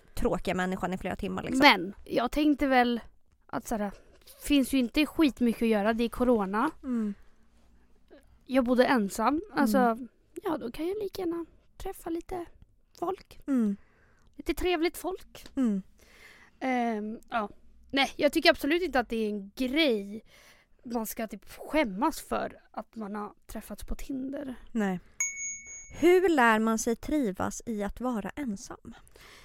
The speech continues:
Speaker 2: Det tar tid. Alltså,
Speaker 1: Ja.
Speaker 2: och jag tror det bara är att man måste brösta det. <laughs> Alltså, liksom... Ja. Var i den rollen bara.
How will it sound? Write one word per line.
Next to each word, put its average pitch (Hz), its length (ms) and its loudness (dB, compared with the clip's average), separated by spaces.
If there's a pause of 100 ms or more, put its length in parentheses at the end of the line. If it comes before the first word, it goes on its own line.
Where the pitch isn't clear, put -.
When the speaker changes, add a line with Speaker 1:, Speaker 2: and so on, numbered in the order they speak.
(720)
Speaker 2:
Det 247 120 0
tar 262 120 4
tid. 247 480 -4 (460)
Alltså, 254 320 2
Speaker 1:
Ja. 254 180 6
Speaker 2:
och 262 160 0
jag 254 160 2
tror 269 200 0
det 247 100 2
bara 233 360 2
är 214 640 -4
att 226 200 -12
man 220 340 -4
måste 220 280 -4
brösta 220 420 -4
det. 247 140 -8
<laughs> 220 160 2
Alltså, 240 600 6 (840)
liksom... 226 640 -4 (1200)
Ja. 269 260 0 (500)
Var 311 320 8
i - 20 10
den 226 200 0
rollen 233 360 0
bara. - 220 -8